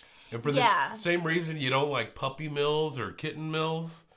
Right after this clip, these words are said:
Speaker 2: You shouldn't like this.
Speaker 1: it's kind of the same reason maybe you shouldn't be into this, because the, the real money maker for these private zoos is that people can pay upwards of three to seven hundred dollars to come in and play with a baby tiger.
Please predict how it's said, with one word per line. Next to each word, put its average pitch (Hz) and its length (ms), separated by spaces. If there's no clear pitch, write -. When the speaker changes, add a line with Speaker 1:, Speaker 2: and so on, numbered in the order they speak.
Speaker 2:
You 214 100
shouldn't 196 380
like 175 200
this. - 280
Speaker 1:
it's 127 120
kind 151 220
of 143 80
the 139 80
same 139 320
reason 123 380
maybe 120 240
you 110 100
shouldn't 110 320
be 110 140
into 101 180
this, 95 280
because 90 500
the, 127 160
the 113 140
real 135 320
money 165 360
maker 104 440
for 107 160
these 98 240
private 117 480
zoos 104 600
is 120 180
that 113 160
people 147 320
can 156 200
pay 123 280
upwards 113 380
of - 180
three 120 500
to 110 80
seven 113 380
hundred 123 240
dollars 95 640
to 98 80
come 135 320
in 101 320
and 95 140
play 104 340
with 98 220
a 104 80
baby 87 480
tiger. 78 560